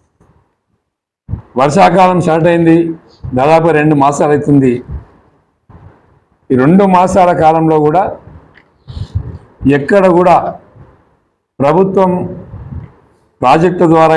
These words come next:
కానీ, కాల్-, కాల్వల ద్వారా కానీ నీళ్లు అందించినటువంటి దాఖలాలు లేవు. ఎక్కడ కూడా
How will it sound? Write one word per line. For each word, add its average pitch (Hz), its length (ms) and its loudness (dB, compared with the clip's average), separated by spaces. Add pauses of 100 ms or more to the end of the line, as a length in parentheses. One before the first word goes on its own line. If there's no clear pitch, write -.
కానీ, 160 200 0 (200)
కాల్-, 160 320 2 (100)
కాల్వల 165 380 2
ద్వారా 151 280 0
కానీ 156 220 2 (800)
నీళ్లు 170 440 2
అందించినటువంటి 151 680 0
దాఖలాలు 131 500 0
లేవు. 117 160 0 (1500)
ఎక్కడ 143 240 2 (120)
కూడా 190 200 4